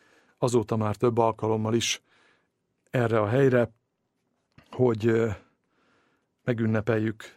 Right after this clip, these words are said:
Porcinkula ünnepét, ahol egyébként Szent Ferenc meg is halt. Ennek a kis kápolnának a közelében pár méterre ott van egy kis, külön kis kunyhó, ahol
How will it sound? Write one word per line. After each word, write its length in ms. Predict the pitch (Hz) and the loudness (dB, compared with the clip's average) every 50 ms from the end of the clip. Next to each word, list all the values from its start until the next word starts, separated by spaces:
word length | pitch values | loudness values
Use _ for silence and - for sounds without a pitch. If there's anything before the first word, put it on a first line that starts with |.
| _ _ _ _ _ _ | _ _ _ _ _ _
Porcinkula 600 | - 139 123 - - - 117 107 - 113 110 - | 0 0 0 -2 -4 -6 -6 -4 -2 -2 -2 0
ünnepét, 640 | 143 143 143 135 120 123 123 117 113 104 - - - _ _ _ _ _ _ _ _ _ | 2 2 4 2 2 2 0 0 0 -2 -6 -12 -20 _ _ _ _ _ _ _ _ _
ahol 380 | - 143 127 127 120 113 107 107 | 0 2 4 4 4 4 2 0
egyébként 520 | - 143 123 123 120 110 - - 117 110 104 | -2 -2 2 2 2 2 0 -2 -4 -4 -2
Szent 240 | - 123 120 113 - | 0 0 0 0 0
Ferenc 400 | - 104 104 104 104 101 - - | -2 -2 -2 -4 -4 -6 -10 -8
meg 240 | - 123 120 110 | -6 -6 -4 -4
is 140 | 110 107 - | -4 -6 -8
halt. 560 | - - - 123 127 139 160 156 - - - _ _ _ _ _ _ _ _ _ _ _ _ | -8 -4 0 0 2 2 0 -2 -4 -8 -20 _ _ _ _ _ _ _ _ _ _ _ _
Ennek 380 | - 123 120 117 113 104 - - | -4 -2 0 0 0 -2 -2 -2
a 160 | 107 104 98 | -4 -4 -4
kis 260 | - - 127 117 - | -4 -4 -4 -4 -2
kápolnának 840 | - 123 117 113 - - 117 110 107 107 107 107 104 104 104 - - | 0 0 0 0 0 -2 -2 -2 0 0 -2 -2 -2 -4 -6 -6 -6
a 280 | 117 113 110 104 101 - _ _ _ _ _ _ _ _ _ _ _ _ | -4 -4 -4 -4 -8 -10 _ _ _ _ _ _ _ _ _ _ _ _
közelében 580 | - 151 135 139 123 117 117 110 107 107 104 | 2 2 4 4 4 4 2 2 0 -2 -2
pár 220 | 107 123 113 107 107 | 0 0 0 2 2
méterre 460 | 113 117 113 110 - 110 104 101 107 | 2 2 0 0 -2 -2 -2 0 -2
ott 140 | 110 107 - | -2 -4 -4
van 140 | - 110 104 | -4 -4 -4
egy 120 | 107 - | -6 -6
kis, 300 | - - 117 - - - - _ _ - - - - _ _ _ _ _ _ _ _ _ | -8 -8 -8 -8 -8 -10 -12 _ _ -20 -20 -20 -20 _ _ _ _ _ _ _ _ _
külön 280 | _ - 127 120 117 113 | _ -2 0 0 0 -2
kis 200 | - - - - | -4 -6 -10 -8
kunyhó, 640 | - - 156 156 143 120 101 127 127 127 120 104 - _ _ _ _ _ _ _ | 0 4 4 6 6 4 4 4 4 4 4 2 -2 _ _ _ _ _ _ _
ahol 540 | 147 117 101 110 117 107 101 98 95 - | -4 -4 -2 -2 -2 -2 -2 -4 -8 -12